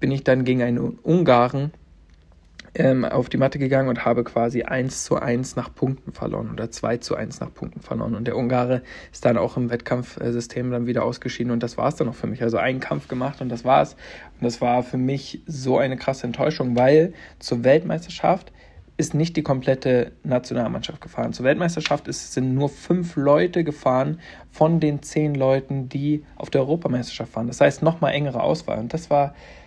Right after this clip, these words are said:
das war Wahnsinn. Das war so das erste Mal, ich hab mich crazy gefühlt, so richtig besonders gefühlt, weißt du? Wenn du so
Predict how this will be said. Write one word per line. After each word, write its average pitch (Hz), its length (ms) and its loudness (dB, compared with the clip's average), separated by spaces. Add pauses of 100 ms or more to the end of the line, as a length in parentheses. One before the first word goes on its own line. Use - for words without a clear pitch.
(180)
das - 140 -10
war 117 120 0
Wahnsinn. 131 420 2
Das - 180 -10
war 117 440 0 (480)
so - 140 -6
das 123 100 -6
erste 143 240 2
Mal, 135 120 4
ich 127 100 -2
hab 135 80 -2
mich - 420 -6 (760)
crazy 151 420 2
gefühlt, 117 320 -6
so 113 100 -2
richtig 131 340 -8
besonders 135 460 0
gefühlt, - 280 -10
weißt - 180 -4
du? 170 100 2 (360)
Wenn 120 100 4
du 131 100 4
so 131 380 4